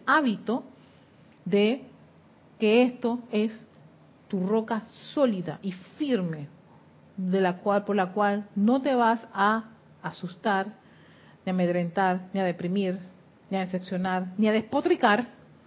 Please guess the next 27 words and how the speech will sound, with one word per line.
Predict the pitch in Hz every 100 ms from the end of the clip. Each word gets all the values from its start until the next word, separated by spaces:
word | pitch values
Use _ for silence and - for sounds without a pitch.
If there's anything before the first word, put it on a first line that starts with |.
| - - -
por | - 220
las | 208
condiciones | 208 202 190 226 220 233
que | 190
están | 185 190 185
pasando | 185 190
a | 185
tu | 180
alrededor, | 165 151 143 139 - -
que | - 202
van | 160 143
a |
pasar, | 147 180 330 370 - _ _ _ _ _ _ _
que | -
ocurren, | 180 185 320 269 180
nos | 185
ocurren | 180 202 247 262
veinticuatro | 240 220 226 240 302
siete | 311 302
un | 294
montón | 294 285 285 302
de | 269
cosas | 262 262
y |
condiciones. | - 180 170 180 147 147 - - _ _ _ _ _ - - - -
Pero | 180
entonces, | 180 202 208 262